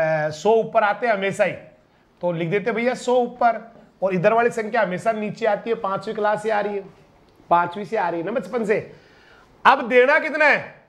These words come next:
आपको? साठ किलो देने के, साठ किलो फास्फोरस देनी है पी टू ओ फ़ाइव, तो उसके लिए कितना चाहिएगा? तो अब ये,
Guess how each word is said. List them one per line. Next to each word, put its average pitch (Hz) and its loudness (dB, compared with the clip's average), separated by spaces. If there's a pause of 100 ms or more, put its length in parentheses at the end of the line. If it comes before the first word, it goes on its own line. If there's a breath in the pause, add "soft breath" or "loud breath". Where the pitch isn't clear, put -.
(1500 soft breath)
आपको? 196 2
साठ 240 0
किलो 294 -4
देने 277 4
के, 247 -6
साठ 214 0
किलो 254 2
फास्फोरस 233 0
देनी 208 0
है 214 4
पी 202 -6
टू 214 -2
ओ 214 4
फ़ाइव, 196 2 (540 soft breath)
तो - -20
उसके 254 -2
लिए 269 2
कितना 254 0
चाहिएगा? 254 2 (240)
तो 226 -6
अब 220 4
ये, 285 -4